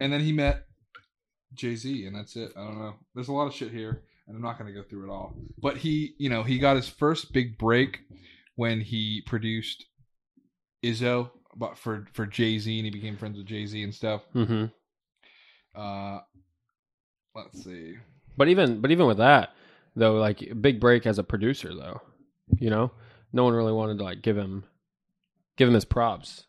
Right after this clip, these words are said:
Speaker 2: and, like, give him the opportunity to become a rapper at that time.
Speaker 1: Exactly.
Speaker 2: Which they fucked up. <laughs>
Speaker 1: He had his breakthrough in two thousand three.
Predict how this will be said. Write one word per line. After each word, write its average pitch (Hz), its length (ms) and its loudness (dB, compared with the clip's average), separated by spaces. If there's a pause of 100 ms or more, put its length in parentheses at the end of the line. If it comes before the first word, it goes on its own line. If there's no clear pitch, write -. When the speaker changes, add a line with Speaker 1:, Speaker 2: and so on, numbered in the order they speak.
(160)
Speaker 2:
and, 110 200 -2
like, 98 220 -6
give 110 140 2
him 104 100 0
the 101 80 -4
opportunity 98 500 -6
to 92 100 -6
become 101 680 -8 (720)
a - 80 -6
rapper - 440 -8 (200)
at 95 160 -6
that - 120 -10
time. - 280 -12 (640)
Speaker 1:
Exactly. 104 580 -10 (420)
Speaker 2:
Which - 480 -2 (1160)
they 110 200 6
fucked 120 300 0
up. - 300 -6
<laughs> - 60 -16 (2000)
Speaker 1:
He 139 100 -6
had 139 120 2
his 120 120 -4
breakthrough 131 540 -4
in 117 80 -8
two - 140 -6
thousand 120 300 -4
three. 123 540 -4